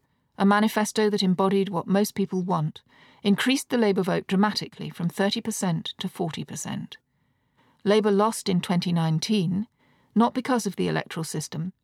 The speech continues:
but principally because of the party's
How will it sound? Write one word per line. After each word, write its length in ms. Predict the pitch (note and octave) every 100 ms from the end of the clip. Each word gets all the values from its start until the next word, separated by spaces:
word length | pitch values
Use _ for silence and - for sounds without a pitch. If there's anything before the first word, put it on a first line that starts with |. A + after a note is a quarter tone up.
| _ _ - -
but 140 | G#3
principally 680 | - A3+ G#3+ A3 - A3+ A#3
because 400 | A3+ - G3+ F#3+
of 100 | F#3+
the 80 | F3+
party's 540 | - F#3+ - G3+ G3+